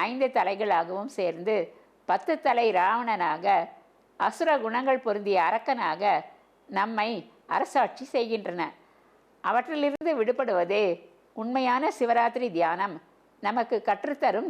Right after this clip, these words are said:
ஞானம் ஆகும். நாம் வழிபடும் லிங்கம் பற்றி பலரும் தவறாக புரிந்து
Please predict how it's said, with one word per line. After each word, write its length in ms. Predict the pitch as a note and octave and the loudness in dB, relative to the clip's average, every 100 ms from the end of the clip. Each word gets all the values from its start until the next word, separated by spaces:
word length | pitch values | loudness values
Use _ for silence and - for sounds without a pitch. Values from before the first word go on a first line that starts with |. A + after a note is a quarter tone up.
| G3 | -2
ஞானம் 400 | F#3 G3+ G3+ C4+ G3+ | 0 0 -2 -2 0
ஆகும். 260 | F#3 E3 C#3+ - _ _ _ _ _ _ _ | 0 -2 -10 -14 _ _ _ _ _ _ _
நாம் 260 | G#3 A3+ A#3+ - | 0 2 0 -2
வழிபடும் 480 | F#3 A#3+ C#4 D4 D#4 B3 | 0 0 2 2 0 0
லிங்கம் 320 | A3+ B3 C#4 F#3+ | -2 0 0 0
பற்றி 320 | - G3 G#3 D3 - _ _ - | 0 0 0 -2 -12 _ _ -2
பலரும் 420 | F3 G#3+ A#3 A4 F#4+ | 2 4 2 0 0
தவறாக 540 | F#3+ F#3+ B3 B3 A3 C#4+ - | 0 2 4 4 4 0 -2
புரிந்து 340 | A#3 G#3+ | -6 -2